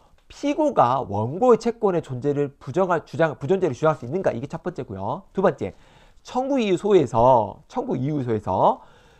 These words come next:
조정 결정이 이루어진 경우 조정문 내 채권의 존재에 대해서 기판이 생기는가?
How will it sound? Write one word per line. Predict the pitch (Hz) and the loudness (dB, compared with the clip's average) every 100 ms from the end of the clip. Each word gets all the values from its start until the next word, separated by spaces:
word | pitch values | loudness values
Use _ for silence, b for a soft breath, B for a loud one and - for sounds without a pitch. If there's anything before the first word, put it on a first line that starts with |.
| b | b
조정 | - 135 240 254 | -4 8 8 8
결정이 | 180 151 156 196 151 | 4 2 2 0 2
이루어진 | 143 170 165 135 | 2 2 0 -6
경우 | 101 131 180 127 92 - _ _ - | -6 0 0 0 -4 -18 _ _ -8
조정문 | 123 131 233 240 220 214 165 | -4 8 8 8 4 -2 4
내 | 143 165 160 | 4 4 0
채권의 | - 247 - 226 208 190 | -4 -6 -4 -4 -2 -2
존재에 | 135 131 131 165 | -6 -4 0 0
대해서 | 120 113 156 180 - | 0 -2 -2 -2 -8
기판이 | - - 196 202 190 | -16 -12 -8 -4 -4
생기는가? | 170 233 269 208 - - | -6 -8 -6 -8 -10 -16